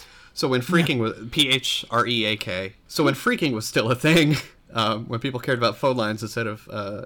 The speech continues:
Speaker 1: internet lines, you could detect the frequency modulate, like, the frequency, uh,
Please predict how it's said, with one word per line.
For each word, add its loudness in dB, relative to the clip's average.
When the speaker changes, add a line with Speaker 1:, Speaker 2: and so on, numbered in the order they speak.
Speaker 1:
internet -4
lines, -8
you 4
could 6
detect 0
the -4
frequency -2
modulate, 0
like, 0
the -4
frequency, -2
uh, -2